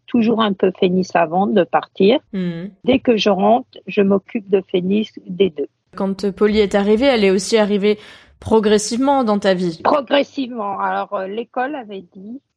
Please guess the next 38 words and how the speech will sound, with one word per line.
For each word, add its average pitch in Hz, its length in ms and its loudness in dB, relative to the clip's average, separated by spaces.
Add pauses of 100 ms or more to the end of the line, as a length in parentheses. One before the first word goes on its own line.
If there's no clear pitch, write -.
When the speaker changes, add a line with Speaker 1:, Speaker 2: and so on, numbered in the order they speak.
(100)
Speaker 1:
pour, 180 260 0
euh, 170 60 0
l'arrivée 202 460 2
de 185 100 -10
Polly, 185 300 -2 (120)
il 196 200 -6
fallait 208 300 0
que 190 200 -2
Phénix 208 580 -2
ne, 208 100 2 (100)
ne 196 160 2
soit 196 220 0
pas 254 180 0
présente. 180 540 -6
Speaker 2:
D'accord. 165 380 -2 (120)
Speaker 1:
J'ai 160 180 -4
dit, 156 140 2
il 226 60 4
faut 202 140 -10
pas 175 160 -2
qu'elle 151 160 -6
soit - 180 -8
présente. 202 440 0 (140)
J'ai 185 240 2
jamais 269 480 2
quitté - 460 0
Phénix. 233 280 0 (420)
Speaker 2:
Ouais. 202 460 4
Speaker 1:
J'ai 247 140 -2
trouvé 240 540 0
une 214 180 -6
dame, 202 560 -4
euh, 160 240 -10 (180)
qui 190 80 2
est - 20 4
bénévole 185 580 2
à 165 100 -4
l'école 180 520 -8